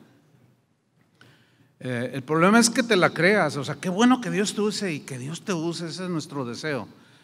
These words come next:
Pero cuando la gente se te empiece a acercar, que tú eres mucha bendición, y pues agradécele a Dios y en tu corazón dale la gloria a Dios. Pero no ma-, no más de eso, ¿eh? Porque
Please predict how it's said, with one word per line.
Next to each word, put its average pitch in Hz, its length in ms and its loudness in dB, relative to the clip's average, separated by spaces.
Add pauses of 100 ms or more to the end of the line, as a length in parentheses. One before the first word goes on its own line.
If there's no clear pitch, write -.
(140)
Pero 143 240 -6
cuando 135 400 4
la 139 160 4
gente 202 440 6
se 156 200 2
te - 160 -6
empiece 151 320 0
a - 20 0
acercar, 165 920 4
que 127 140 -6
tú 151 140 -4
eres 160 180 -2
mucha 170 360 -4
bendición, 139 840 -2
y 143 80 0
pues 110 300 -12 (520)
agradécele 190 720 2
a 190 60 4
Dios 185 320 2
y - 20 -2
en 151 100 2
tu 135 80 -10
corazón 151 440 -2
dale 143 240 4
la 143 140 2
gloria 127 340 -4
a - 20 -4
Dios. 139 360 -8 (1040)
Pero 123 200 -6
no 135 340 0
ma-, 151 280 4
no 156 100 4
más 170 220 2
de 156 80 0
eso, 127 260 -4
¿eh? 190 100 -4 (1040)
Porque 123 320 -10